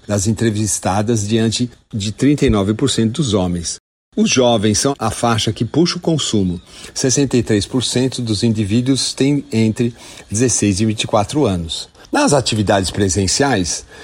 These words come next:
é interessante notar que as apresentações de música, dança e teatro foram prestigiadas por quarenta e cinco por cento dos entrevistados.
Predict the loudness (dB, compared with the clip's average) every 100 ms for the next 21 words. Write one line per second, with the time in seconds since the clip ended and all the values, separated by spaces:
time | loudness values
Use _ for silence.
0 | -20 -8 -2 2 2 2 2 2 2 2
1 | 2 2 0 0 0 0 0 -2 -2 _
2 | _ -6 0 0 0 -4 -4 -2 0 2
3 | 2 2 0 0 2 4 4 2 0 0
4 | 0 0 -2 0 0 0 -2 -4 0 2
5 | 2 0 -2 0 0 2 2 0 -2 -4
6 | 0 2 2 2 2 0 2 0 -2 -4
7 | -2 0 0 0 0 0 0 -2 -2 -6
8 | -4 -6 -6 -12